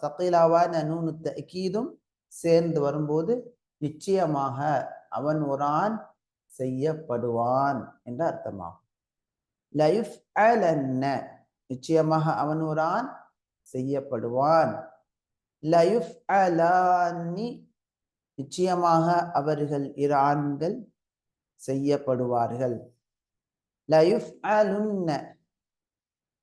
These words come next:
நிச்சயமாக அவர்கள் பல ஆண்கள் செய்யப்படுவார்கள்.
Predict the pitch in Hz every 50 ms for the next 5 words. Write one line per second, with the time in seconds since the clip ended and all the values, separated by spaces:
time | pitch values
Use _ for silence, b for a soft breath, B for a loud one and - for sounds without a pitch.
0 | _ _ _ _ _ _ _ _ _ _ _ _ _ _ _ _ _ _ _ 156
1 | 156 156 156 214 226 247 240 226 226 226 220 208 190 175 170 180 180 170 156 156
2 | 147 165 196 220 - - - _ _ - 156 165 196 226 240 240 - - 160 156
3 | 151 147 143 135 123 131 135 175 - - - _ _ _ - 135 135 143 151 151
4 | 151 135 123 120 123 120 117 117 117 110 117 113 113